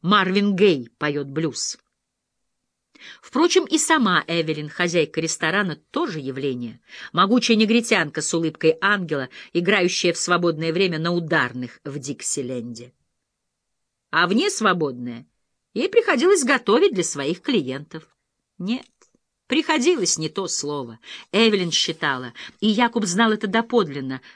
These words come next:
так как слушал её разговоры с Джимом, когда много лет назад они вместе приходили сюда, что лучше поварского дела только хороший джаз — и долгий секс. И кроме того,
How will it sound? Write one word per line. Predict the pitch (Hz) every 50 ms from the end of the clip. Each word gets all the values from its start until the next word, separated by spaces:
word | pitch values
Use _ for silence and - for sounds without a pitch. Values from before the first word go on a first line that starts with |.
| _ _
так | - 180 180
как | 202 190 - - -
слушал | - - - 240 233 233 294 294 240 - - 214 202
её | 190 185 196 185
разговоры | 185 175 175 190 196 196 208 196 185 170
с | 156 151
Джимом, | 151 147 160 254 330 294 226 180 156 - - - - -
когда | - - 208 214 214
много | 214 214 202 185 208
лет | 208 202 202
назад | 202 202 208 196 208 202 -
они | 196 196 196
вместе | 190 202 196 185 - - 196
приходили | 190 190 190 - 208 208 185 185 175 143
сюда, | 131 - - 147 135 139 131 117 - - - - - -
что | - - - - 226 208
лучше | 202 226 294 349 359 - - - 320
поварского | 311 - 262 247 240 226 - - - 208 196 180 175
дела | 165 160 165 151 151 147
только | - 160 151 - 151
хороший | - - 151 147 160 160 147 - - 135
джаз — | 135 - 143 - 165 170 180 - - - - - - _ _ _ -
и | 139 135
долгий | 113 117 180 185 160 131 123 120 127
секс. | 117 - - - 127 123 - - - - - - - _ _ _ _ _ _ _
И | - 165
кроме | 165 - 208 214 190 170
того, | 160 - 143 135 135 123 117